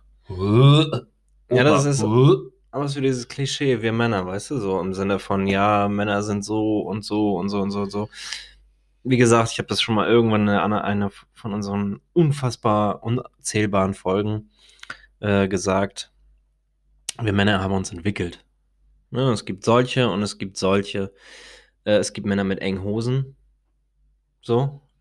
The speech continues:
Speaker 2: Also,
Speaker 1: Yep.
Speaker 2: ne, warum auch nicht ins Musical gehen?
Speaker 1: Nee,
Speaker 2: So als
Speaker 1: aber ich mein,
Speaker 2: Beispiel.
Speaker 1: ja, weil ich mir einfach dachte, so, das ist einfach, ja, wie so typisch Klischee, wie du halt schon sagtest, aber mich würde es nicht stören.
Speaker 2: Nee,
Speaker 1: Ich würde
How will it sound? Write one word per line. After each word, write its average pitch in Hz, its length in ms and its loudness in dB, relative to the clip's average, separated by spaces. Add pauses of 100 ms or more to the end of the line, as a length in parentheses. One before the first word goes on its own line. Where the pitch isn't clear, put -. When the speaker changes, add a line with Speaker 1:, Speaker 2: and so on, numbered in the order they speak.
(500)
Speaker 2:
Also, 101 340 -2
Speaker 1:
Yep. - 240 -6 (260)
Speaker 2:
ne, 113 200 -4
warum 98 260 -2
auch 101 140 -4
nicht 110 120 -6
ins 110 180 -8
Musical 135 380 -2
gehen? 90 220 -8 (1000)
Speaker 1:
Nee, 104 240 0
Speaker 2:
So 98 40 0
als 101 60 -2
Speaker 1:
aber 95 100 0
ich 95 40 2
mein, 95 60 2
Speaker 2:
Beispiel. 98 340 -6
Speaker 1:
ja, 95 120 -10
weil 92 80 -4
ich 90 40 -14
mir 101 100 -6
einfach 95 120 -6
dachte, 92 260 -8
so, 90 180 -10
das 92 140 -14
ist 95 120 -16
einfach, 95 360 -12
ja, 85 180 -10
wie 90 60 -14 (120)
so - 100 -18
typisch - 560 -8
Klischee, 98 600 -6
wie 104 60 -12
du 95 80 -8
halt 95 140 -8
schon 90 140 -14
sagtest, 92 420 -10
aber 87 260 -12 (360)
mich - 140 -16
würde 92 120 -4
es - 80 -12
nicht 87 120 -8
stören. 85 300 -10 (560)
Speaker 2:
Nee, 98 140 -10
Speaker 1:
Ich 110 80 -4
würde 147 60 4